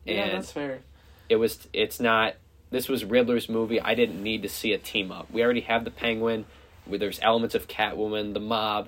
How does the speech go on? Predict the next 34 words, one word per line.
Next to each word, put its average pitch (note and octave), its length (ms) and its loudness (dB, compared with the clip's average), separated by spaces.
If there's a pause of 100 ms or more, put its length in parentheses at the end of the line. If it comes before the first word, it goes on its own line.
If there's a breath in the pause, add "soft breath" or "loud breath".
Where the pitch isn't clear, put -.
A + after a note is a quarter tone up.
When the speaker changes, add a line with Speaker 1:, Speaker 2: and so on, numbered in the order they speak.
(120)
Speaker 1:
Yeah. D#3+ 160 -6
Speaker 2:
maybe A#2 240 4
even A#2+ 180 0
the G#2+ 80 -4
courts A2+ 320 0
of, G#2 160 -6 (140)
or G2 260 -2
the, F#2+ 400 -8 (120)
or A2+ 120 0
Speaker 1:
Court B2+ 140 2
Speaker 2:
Court C3 100 8
Speaker 1:
of A#2+ 60 8
Speaker 2:
of A2 60 6
Speaker 1:
Owls, B2 140 8 (120)
Speaker 2:
Owls. - 60 -10
Speaker 1:
yeah. A#2+ 240 -2 (180)
Speaker 2:
I G2 100 -2
feel A#2 160 4
like G#2+ 100 2
there G#2+ 100 4
were G2 80 2
elements G#2+ 360 -2
of F#2+ 100 -10
that. G2+ 360 0 (220)
I G#2+ 60 -2
didn't A#2 220 2
need A#2 160 0
to A2 80 -2
see A2 460 -2
another G#2 500 -4
Joker F#2 480 -8
in D#2+ 100 -14
this E2+ 160 -14
movie. F#2+ 320 -14